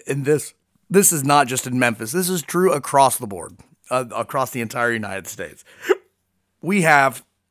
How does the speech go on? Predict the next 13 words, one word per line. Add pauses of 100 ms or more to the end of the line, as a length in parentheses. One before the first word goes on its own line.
(320)
far
too
many
police
officers
out
there
that
should (240)
not
be
police
officers.